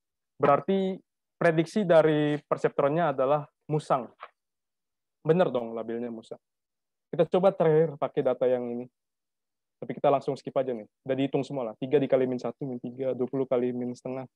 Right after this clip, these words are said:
min sepuluh. Udah dihitung, bla, bla, bla. Habis itu kita jumlahin semua. Bam! Ternyata tujuh belas. Positif. Nah, kalau positif, kucing, benar. Prediksi dari perseptronnya benar lagi. Nah,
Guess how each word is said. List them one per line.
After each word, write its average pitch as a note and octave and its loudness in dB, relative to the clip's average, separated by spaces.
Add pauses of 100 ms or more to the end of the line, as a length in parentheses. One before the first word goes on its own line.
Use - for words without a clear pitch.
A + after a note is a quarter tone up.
(160)
min B2 -14
sepuluh. B2 -6 (560)
Udah C#3 2
dihitung, D#3+ 6
bla, D3+ 4
bla, D3 2
bla. D3 -2 (1040)
Habis C3 -2
itu D3+ 0
kita D3 6
jumlahin B2+ 4
semua. A#2 -6 (240)
Bam! C#3+ 0 (880)
Ternyata C3 0
tujuh B2+ -8
belas. A#2+ 2 (320)
Positif. C#3+ 2 (240)
Nah, - -20
kalau A#2+ -4
positif, B2+ -2 (800)
kucing, A#2+ -4 (320)
benar. B2 -2 (160)
Prediksi C#3+ 2
dari C#3+ 8
perseptronnya D3 2
benar C3 0
lagi. A2+ -4 (1900)
Nah, A2+ -6